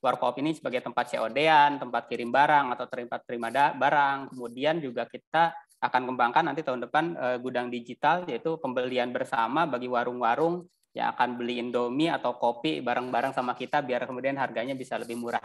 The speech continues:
lagi. Dan lain-lainnya itu masih, eh, perencanaan kayak agregator logistik, apa,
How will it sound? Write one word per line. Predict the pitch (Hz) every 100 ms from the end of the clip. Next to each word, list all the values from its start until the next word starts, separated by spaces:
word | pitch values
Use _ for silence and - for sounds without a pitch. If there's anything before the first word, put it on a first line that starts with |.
| 123
lagi. | 113 110 110 110 107 104 _ _ - _
Dan | 117 120 120
lain-lainnya | 127 123 120 117 139 156
itu | 151 139
masih, | - 120
eh, | - 113 113 117
perencanaan | 117 120 117 117 113 156 170
kayak | 113
agregator | 117 120 113 - 120
logistik, | 127 143 - 151 147 -
apa, | 143 - 143 -